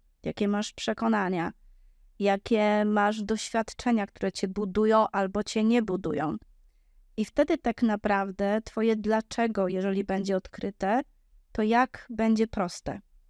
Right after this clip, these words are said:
Warto też wtedy korzystać z różnych form, e, rozwoju osobistego, bo to mogą być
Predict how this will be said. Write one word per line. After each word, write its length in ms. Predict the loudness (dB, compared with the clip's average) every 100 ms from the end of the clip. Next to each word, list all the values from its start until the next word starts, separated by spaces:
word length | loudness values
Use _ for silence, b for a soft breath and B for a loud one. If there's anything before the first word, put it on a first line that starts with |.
| _ _ _ _ _ _ _ _ _ _ _ _ _ _ -6
Warto 380 | 2 2 2 0
też 200 | 0 -2
wtedy 340 | -2 0 0
korzystać 500 | 0 -4 -2 -2 -2
z 60 | 0
różnych 420 | 2 2 -2 -4
form, 380 | -2 0 -2 -6 -8 -4
e, 440 | -4 -4 -4 -6 -2
rozwoju 440 | -2 0 2 2
osobistego, 680 | 0 -2 -6 -2 -2 0 -4
bo 100 | -2
to 120 | 0
mogą 360 | 2 2 2 0
być 360 | -2 -4 -8